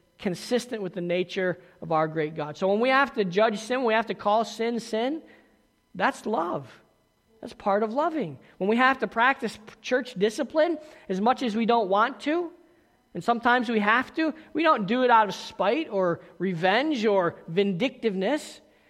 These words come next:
We do it out of love with the goal of hoping to restore that relationship.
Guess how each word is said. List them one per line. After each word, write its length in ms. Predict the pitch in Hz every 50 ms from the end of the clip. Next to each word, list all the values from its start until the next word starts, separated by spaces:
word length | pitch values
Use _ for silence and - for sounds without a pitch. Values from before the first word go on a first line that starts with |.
| _ _ _ -
We 140 | 220 226 214
do 200 | 180 226 247 254
it 80 | 262
out 220 | 269 254 240 233 226
of 100 | 208 196
love 380 | 202 220 233 247 269 269 233
with 180 | 240 240 226 233
the 80 | 226 202
goal 460 | 185 214 233 240 254 262 262 254 226
of 120 | 214 185
hoping 540 | 190 - - - 247 254 254 - 277 254 214
to 160 | - 240 233
restore 640 | 220 214 208 - - - - 233 226 233 240 240 226
that 220 | 214 214 220 226
relationship. 880 | 226 208 202 202 202 208 202 - - 202 180 - - 175 151 131 - -